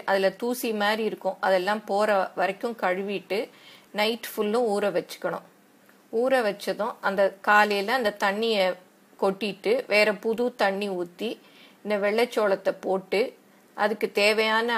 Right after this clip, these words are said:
அளவு உப்பை போட்டு, குக்கர்ல ஏழுலேருந்து எட்டு விசில் சத்தம் வரையும் வேக விடணும். அடுப்பை குறைச்சு வச்சு வேக வைக்கணும், இல்லாட்டா சோளம் வேகாது. அது தோல் ஹார்டா இருக்கிறதுனால அதை நல்லா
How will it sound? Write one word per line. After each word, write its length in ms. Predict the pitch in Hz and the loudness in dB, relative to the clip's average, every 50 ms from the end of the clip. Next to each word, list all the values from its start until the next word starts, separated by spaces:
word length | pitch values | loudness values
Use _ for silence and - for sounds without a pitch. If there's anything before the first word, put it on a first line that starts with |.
| 202 | 2
அளவு 240 | 190 196 208 208 220 202 180 180 | 2 2 2 0 0 -2 -4 -6
உப்பை 240 | 175 - 226 214 208 - - | -6 -4 -4 -4 -4 -4 -4
போட்டு, 340 | 175 170 165 - 180 190 - - - - - _ - - _ _ _ _ _ - - | -4 -4 -4 -2 -2 -2 -2 -2 -6 -12 -20 _ -20 -20 _ _ _ _ _ -8 -8
குக்கர்ல 480 | 220 - - 247 226 220 190 180 185 190 220 247 - - _ _ _ - - _ _ _ _ _ _ _ _ _ _ _ _ - - _ _ _ _ _ _ _ _ - - - _ _ - - 185 - 208 214 | -6 0 2 2 4 4 2 2 2 2 2 0 -2 -8 _ _ _ -20 -20 _ _ _ _ _ _ _ _ _ _ _ _ -20 -20 _ _ _ _ _ _ _ _ -20 -20 -20 _ _ -18 -10 -4 2 4 6
ஏழுலேருந்து 600 | 226 240 214 226 226 214 220 226 240 247 269 277 269 - - 208 196 | 6 6 6 4 2 2 2 0 0 -2 -2 -4 -4 -4 -4 -2 -2
எட்டு 220 | 190 196 - - 180 190 | -2 0 0 0 2 2
விசில் 340 | 196 196 - 233 233 220 - | 2 2 2 2 2 2 0
சத்தம் 340 | 226 190 190 - - 214 202 | -2 -4 -2 -2 -4 -2 0
வரையும் 360 | 190 180 185 214 254 240 190 | 0 0 -2 -4 -6 -4 -2
வேக 240 | 190 196 202 208 196 170 | -2 -2 -2 -2 -4 -4
விடணும். 320 | 165 156 165 - - - - - - - 196 | -4 -4 -6 -6 -8 -10 -12 -10 -2 2 2
அடுப்பை 280 | 214 226 220 - 240 220 - - | 4 2 2 0 -2 -4 0 0
குறைச்சு 340 | 202 214 226 226 - - 233 202 | 0 2 2 0 -2 -4 -2 -2
வச்சு 240 | 185 180 - - 285 - - - - - - - - - - - - _ - 190 | -2 -4 -6 -6 -8 -8 -8 -12 -20 -20 -20 -20 -20 -20 -20 -20 -20 _ -6 -2
வேக 240 | 208 208 220 - 208 | 0 0 0 -2 -4
வைக்கணும், 460 | 180 180 170 - - 165 165 165 - - - _ _ _ _ _ _ - | -6 -6 -6 -6 -6 -6 -6 -8 -10 -14 -20 _ _ _ _ _ _ -8
இல்லாட்டா 400 | 196 214 220 214 202 208 - 240 262 262 | -4 0 2 2 2 2 0 0 0 -2
சோளம் 360 | - 233 208 214 226 233 226 196 175 | -2 0 0 2 2 2 0 0 -2
வேகாது. 480 | 180 190 214 233 214 196 175 160 165 - - - - - | -2 -2 0 0 0 0 0 -2 -4 -6 -6 -8 -8 -6
அது 120 | 190 185 190 185 - - | -4 -4 -4 -4 -2 2
தோல் 240 | 220 226 254 277 294 226 220 | 4 4 4 4 2 0 0
ஹார்டா 360 | 196 185 190 202 202 226 233 220 | 2 2 4 4 4 4 4 4
இருக்கிறதுனால 600 | 185 - - - 180 180 180 180 180 180 185 196 254 339 - - - - | 2 0 -2 -4 -4 -4 -4 -6 -6 -6 -4 -2 -2 -2 -4 -4 -4 -4
அதை 120 | 190 196 190 185 | -4 -2 -2 -4
நல்லா 300 | 190 190 196 208 220 226 | -4 -4 -2 -2 -2 -2